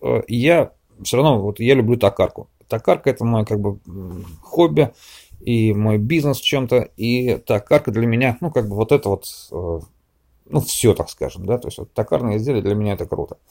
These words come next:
И я купил вот этот первый свой станок, С Т Д тысяча двести, с удлинением.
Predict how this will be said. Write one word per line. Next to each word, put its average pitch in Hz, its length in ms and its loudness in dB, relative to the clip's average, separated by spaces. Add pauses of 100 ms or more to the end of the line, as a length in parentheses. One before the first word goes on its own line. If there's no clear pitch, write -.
(1400)
И 220 80 0
я 233 100 6
купил 131 280 2
вот 123 100 6
этот 123 160 4
первый 107 260 4
свой 95 160 -4
станок, 175 340 -2
С 104 100 -2
Т 120 80 -2
Д 110 120 2
тысяча - 260 -4
двести, 151 460 -2 (520)
с - 120 -12
удлинением. 120 720 0